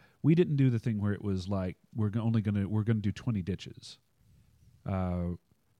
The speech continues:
we would do the thing where it's the first thirty minutes we're gonna ditch.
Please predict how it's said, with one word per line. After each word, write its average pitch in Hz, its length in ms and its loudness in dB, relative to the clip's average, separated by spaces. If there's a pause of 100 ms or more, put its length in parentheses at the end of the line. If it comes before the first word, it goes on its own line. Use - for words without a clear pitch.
(340)
we 131 200 8
would 135 140 4
do 117 120 6
the 107 100 2
thing 107 240 -2
where 101 120 0
it's - 320 -8
the 107 120 0
first - 420 -2
thirty 113 360 0
minutes 98 520 -4 (220)
we're 107 120 2
gonna 95 200 0
ditch. - 340 -10